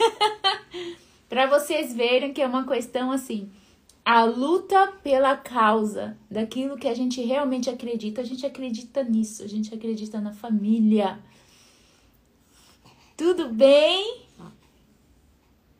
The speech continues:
Tudo bom? Daqui a pouco chega o delegado. Chega a Marília.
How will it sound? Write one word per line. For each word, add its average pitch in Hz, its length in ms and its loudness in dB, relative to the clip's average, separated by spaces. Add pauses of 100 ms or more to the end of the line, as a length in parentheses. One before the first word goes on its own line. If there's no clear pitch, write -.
(500)
Tudo 269 280 -8
bom? 262 540 0
Daqui 254 220 -2
a 220 100 2
pouco 269 240 4
chega 269 300 4
o - 20 -2
delegado. 233 800 6 (440)
Chega 277 320 2
a - 20 6
Marília. 262 760 6